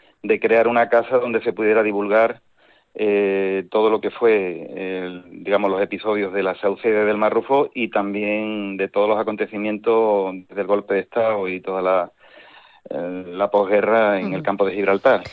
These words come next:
Speaker 1: Ahí surge todo y, bueno, pues en todos estos años hemos estado trabajando, pues, para consolidar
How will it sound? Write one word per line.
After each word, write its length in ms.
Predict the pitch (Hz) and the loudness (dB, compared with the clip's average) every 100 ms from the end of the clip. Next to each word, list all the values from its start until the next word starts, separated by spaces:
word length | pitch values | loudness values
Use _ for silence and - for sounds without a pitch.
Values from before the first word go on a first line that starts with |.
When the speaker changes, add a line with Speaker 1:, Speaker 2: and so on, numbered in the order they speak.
| - | -2
Speaker 1:
Ahí 180 | 107 113 | 2 2
surge 320 | 123 127 127 | 2 -2 -2
todo 400 | 117 135 143 170 - | 2 4 4 2 0
y, 280 | 113 104 | -4 -2
bueno, 260 | 104 127 95 | -2 -2 -6
pues 240 | - 98 92 | -6 -4 -4
en 140 | 95 | -2
todos 240 | 104 101 | 0 2
estos 240 | 107 107 107 | 0 -2 -4
años 260 | 110 110 | -2 -2
hemos 140 | 104 98 | -4 -8
estado 220 | - 98 | -2 0
trabajando, 480 | 98 95 98 101 98 | 0 -2 -4 -6 -6
pues, 140 | 101 | -6
para 200 | - 95 | -2 -2
consolidar 640 | 95 92 101 92 92 95 | -4 -6 -4 -2 0 0